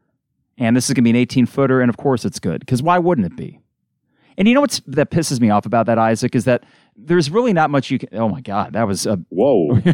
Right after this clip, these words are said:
Speaker 1: <laughs> a really long pass that deflected off the rim, and it goes right back to Trent. I think
Speaker 2: It
Speaker 1: Cur-, Curbelo was trying to find Georgie. Was that Ayo
Speaker 2: it
Speaker 1: or
Speaker 2: de-, it
Speaker 1: Curbelo?
Speaker 2: deflected, like,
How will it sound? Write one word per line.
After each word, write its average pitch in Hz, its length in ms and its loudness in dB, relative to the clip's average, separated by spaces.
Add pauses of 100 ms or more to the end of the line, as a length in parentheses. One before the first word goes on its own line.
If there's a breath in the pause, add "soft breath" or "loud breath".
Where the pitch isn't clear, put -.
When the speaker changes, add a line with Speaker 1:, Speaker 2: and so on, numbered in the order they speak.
(140)
Speaker 1:
<laughs> 220 280 -16
a 143 80 -2
really 226 340 2
long 190 280 2
pass 156 320 0
that 135 160 0
deflected 151 480 -2
off 135 240 2
the 139 100 -2
rim, 131 340 2
and 110 160 2
it 110 100 -2
goes 117 240 0
right 120 200 0
back 117 180 -4
to - 80 -14
Trent. - 380 -4
I 98 100 -2
think 139 320 -2 (260 soft breath)
Speaker 2:
It 127 80 0
Speaker 1:
Cur-, 127 160 0 (240)
Curbelo 190 600 2
was 147 160 -2
trying 156 180 2
to 143 60 -6
find 147 220 2
Georgie. 165 440 0
Was 127 180 -4
that 135 140 0 (360)
Ayo 156 180 4
Speaker 2:
it 233 40 4
Speaker 1:
or 185 160 2
Speaker 2:
de-, - 60 -6
it - 100 0
Speaker 1:
Curbelo? 147 140 0
Speaker 2:
deflected, 131 420 0
like, 98 240 0